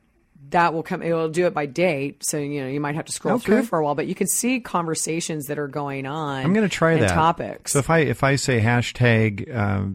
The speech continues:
Speaker 2: real estate Ballard, for
Speaker 1: Yeah,
Speaker 2: instance, I'm gonna
Speaker 1: you should
Speaker 2: pop
Speaker 1: be
Speaker 2: up
Speaker 1: able
Speaker 2: a
Speaker 1: to
Speaker 2: whole
Speaker 1: find
Speaker 2: bunch of,
Speaker 1: something.
Speaker 2: of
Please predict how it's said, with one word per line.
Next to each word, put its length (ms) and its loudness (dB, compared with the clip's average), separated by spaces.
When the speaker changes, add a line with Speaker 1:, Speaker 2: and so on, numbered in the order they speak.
Speaker 2:
real 240 0
estate 540 2
Ballard, 680 2
for 200 -4
Speaker 1:
Yeah, 300 2
Speaker 2:
instance, 160 -4
I'm 100 0
gonna 100 2
Speaker 1:
you 60 6
should 200 4
Speaker 2:
pop 60 6
Speaker 1:
be 100 6
Speaker 2:
up 80 6
Speaker 1:
able 80 2
Speaker 2:
a 40 4
Speaker 1:
to 20 -2
Speaker 2:
whole 100 4
Speaker 1:
find 120 4
Speaker 2:
bunch 120 4
of, 80 2
Speaker 1:
something. 240 -2
Speaker 2:
of 140 -4